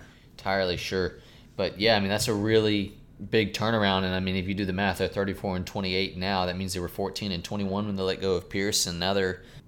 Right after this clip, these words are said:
in a tie for the four seed. And, Ethan, you kinda look like you, yeah, you found the answer there about Nate McMillan.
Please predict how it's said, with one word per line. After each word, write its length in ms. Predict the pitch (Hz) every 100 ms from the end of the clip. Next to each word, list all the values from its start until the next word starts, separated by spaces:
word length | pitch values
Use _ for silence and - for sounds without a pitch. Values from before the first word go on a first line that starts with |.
| - -
in 120 | 110
a 60 | 98
tie 380 | - 110 117 110
for 300 | - 98 92
the 320 | 92 87 85 -
four 240 | 120 131
seed. 420 | - 90 85 85
And, 340 | 92 90 87 90
Ethan, 300 | 92 90 87
you 60 |
kinda 200 | 85 90
look 180 | 90 87
like 260 | 85 82 -
you, 160 | 87 -
yeah, 140 | 87
you 120 | 80 80
found 260 | - 82
the 120 | 76 85
answer 300 | 82 82 78
there 280 | 78 80 - - -
about 400 | 92 87 - 90
Nate 180 | 80
McMillan. 520 | 71 - 92 90 87